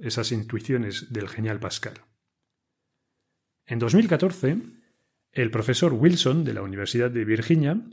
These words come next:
publica en la revista Science el resultado de una serie de once estudios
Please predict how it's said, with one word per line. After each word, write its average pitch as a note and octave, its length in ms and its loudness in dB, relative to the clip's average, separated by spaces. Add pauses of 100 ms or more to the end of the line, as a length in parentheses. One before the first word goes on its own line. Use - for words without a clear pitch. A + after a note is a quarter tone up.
(400)
publica C#3+ 380 2
en E3 120 0
la B2 140 -2
revista A2 500 -2
Science D3+ 680 -2
el A#2 180 -4
resultado C#3 520 0
de C#3 100 2
una C#3+ 220 2
serie E3+ 280 0
de A#2+ 320 -4
once E3 560 2
estudios D#3 680 -4